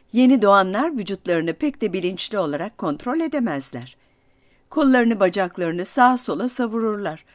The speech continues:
başlarını kaldıramazlar vesaire. Ama insan beyni o dönemde bile bomboş bir sayfa değildir.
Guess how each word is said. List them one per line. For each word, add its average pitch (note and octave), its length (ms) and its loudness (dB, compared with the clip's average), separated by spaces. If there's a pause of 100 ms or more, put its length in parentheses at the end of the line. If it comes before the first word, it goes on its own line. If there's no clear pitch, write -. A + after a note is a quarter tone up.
(240)
başlarını E3+ 500 -2
kaldıramazlar F#3 960 -4
vesaire. D#3+ 560 -4 (760)
Ama B3+ 220 4
insan C#4 500 0
beyni D3+ 320 -4 (280)
o E4+ 120 2
dönemde A3 480 0
bile G3+ 240 -4
bomboş A#3+ 520 -2
bir G#3 40 -6
sayfa G3 460 -4
değildir. F#3+ 460 -8